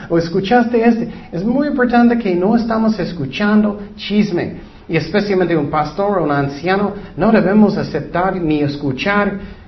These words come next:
si no hay menos, a menos que dos o tres testigos. No es justo. Y voy a decir cómo es como ser un pastor. Un pastor sabe muchas cosas usualmente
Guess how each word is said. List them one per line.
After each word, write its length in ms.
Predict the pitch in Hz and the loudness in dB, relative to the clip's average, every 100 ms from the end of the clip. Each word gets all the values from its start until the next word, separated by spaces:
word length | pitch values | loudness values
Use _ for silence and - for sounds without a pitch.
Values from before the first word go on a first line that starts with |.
| - | -20
si 180 | - 147 | -8 -2
no 320 | 147 185 180 | 0 0 0
hay 240 | 151 147 | -4 -4
menos, 560 | 139 151 160 180 190 - - | -4 -2 0 0 -2 -6 -8
a 100 | 139 | -4
menos 460 | 131 190 175 - - | 0 2 0 -2 -6
que 160 | 135 | -6
dos 260 | 127 139 143 | -2 -4 -4
o 60 | 151 | -8
tres 440 | 123 120 123 - | -6 -6 -8 -10
testigos. 840 | 131 - 233 247 185 - - - - - - - | -10 -8 -4 -2 -2 -6 -10 -16 -20 -20 -20 -10
No 180 | 269 339 | -2 -2
es 100 | 294 | 0
justo. 600 | 285 294 - 262 117 - - - - - - - - - | 2 0 2 0 0 -6 -14 -20 -20 -20 -20 -20 -20 -2
Y 100 | 190 | 0
voy 220 | 175 269 | 4 4
a 40 | 247 | 4
decir 220 | 220 226 | 4 2
cómo 300 | 214 214 180 | 4 6 6
es 160 | 233 - | 4 2
como 280 | 185 156 | 0 0
ser 240 | 143 175 160 | 0 2 2
un 160 | 143 | 2
pastor. 460 | 151 143 - 285 233 | 0 -2 -2 0 2
Un 100 | 180 | 2
pastor 560 | 202 208 - 262 220 - | 0 -2 0 2 2 2
sabe 380 | 214 240 226 | 0 2 2
muchas 400 | 190 214 240 220 | 4 2 2 0
cosas 420 | - 233 226 208 190 | 0 0 0 -2 -4
usualmente 880 | 151 147 131 135 131 127 165 190 | -6 -4 -2 -2 -2 -2 -4 -4